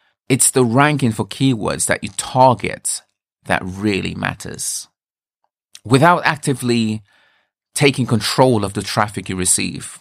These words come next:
via organic search, you may continue to acquire traffic, but I'd suggest your conversion rate will always be stifled. Something else you'll want to bear in mind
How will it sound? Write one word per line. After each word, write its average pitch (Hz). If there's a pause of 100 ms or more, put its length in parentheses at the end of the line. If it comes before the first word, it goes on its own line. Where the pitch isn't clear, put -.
(500)
via 98
organic 92
search, - (540)
you 170
may 226
continue 180
to 139
acquire 123
traffic, - (960)
but 143
I'd 139
suggest 151
your 127
conversion 127
rate 87 (1300)
will 127
always 117
be 104
stifled. 92 (1500)
Something 247
else 131 (640)
you'll 127
want 123
to 117
bear 110
in 98
mind 71